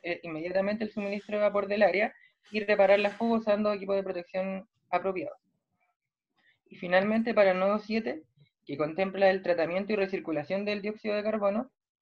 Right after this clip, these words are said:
se analiza qué pasa si el flujo de agua de lavado se suspende por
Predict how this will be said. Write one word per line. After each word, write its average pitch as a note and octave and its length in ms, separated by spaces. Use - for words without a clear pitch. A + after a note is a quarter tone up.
se F3+ 80
analiza G3+ 680
qué G#3 120
pasa G#3+ 280
si A3 120
el G3 120
flujo G#3 260
de G3+ 120
agua G3+ 200
de G3+ 80
lavado F#3+ 360
se G3 120
suspende G#3 580
por G3 360